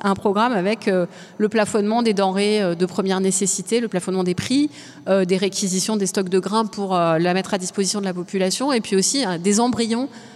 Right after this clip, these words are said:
euh, de sécurité, d'assurance contre, euh, la maladie, face à la vieillesse, face, face au veuvage, et cetera, des mesures de redistribution des terres,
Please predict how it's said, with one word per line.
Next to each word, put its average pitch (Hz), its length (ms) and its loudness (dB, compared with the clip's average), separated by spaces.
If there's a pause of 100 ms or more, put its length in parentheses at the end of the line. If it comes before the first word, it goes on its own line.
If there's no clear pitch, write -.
(100)
euh, 180 200 4
de 190 140 2
sécurité, 233 680 2
d'assurance 202 520 0
contre, 220 300 -2
euh, 170 320 2 (240)
la 196 120 2
maladie, 196 640 2 (280)
face 208 260 -2
à 185 60 0
la 180 80 4
vieillesse, 185 480 2
face, 175 260 -2
face 208 240 2
au 196 60 2
veuvage, 190 520 2
et 180 80 -4
cetera, 185 400 0
des 226 100 0
mesures 202 280 2
de 208 80 2
redistribution 202 760 0
des 190 160 0
terres, 214 380 2